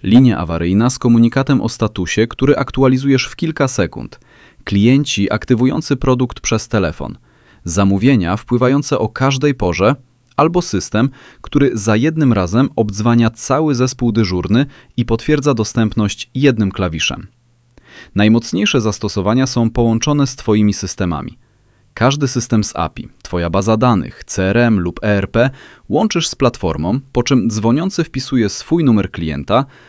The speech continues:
system znajduje jego konto, odczytuje saldo i proponuje mu zapłatę albo rozmowę mimo wszystko z pracownikiem. To wykracza poza nasze rozwiązania na miarę, które dotyczą głównie logiki kierowania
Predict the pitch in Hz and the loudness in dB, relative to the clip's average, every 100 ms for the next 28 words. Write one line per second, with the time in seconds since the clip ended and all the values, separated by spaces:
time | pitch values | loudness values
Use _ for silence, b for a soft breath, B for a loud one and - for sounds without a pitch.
0 | b - 110 - 104 95 98 101 107 98 | b -6 -6 0 0 2 0 2 2 2
1 | 87 90 - 123 92 - - _ 98 - | -2 -4 0 0 0 -6 -14 _ -8 -6
2 | 104 104 92 - 143 123 101 131 B B | -6 -2 -4 0 2 2 2 0 B B
3 | B 135 - 139 147 190 185 160 120 110 | B -4 0 0 0 0 0 0 0 0
4 | - 76 - 151 - _ - 123 127 123 | -2 -4 0 -2 -4 _ -2 0 2 0
5 | 113 135 139 120 123 147 120 110 101 - | 2 2 2 4 4 2 -2 -4 -4 -6
6 | 98 - 92 95 78 71 - - b b | -6 -4 -4 -4 -4 -6 -8 -14 b b
7 | b b b - 233 165 - 143 135 120 | b b b -6 -2 -2 0 2 2 0
8 | - 147 139 120 110 110 101 104 101 110 | 0 2 2 2 0 0 0 0 2 2
9 | 104 101 95 131 113 85 113 - - 147 | 2 2 2 2 2 0 -4 -8 -2 0
10 | 147 156 156 143 131 131 127 120 107 107 | 0 -2 0 0 2 2 2 2 2 -2
11 | 120 131 117 107 92 98 139 110 | -4 -8 -6 -2 -2 0 2 2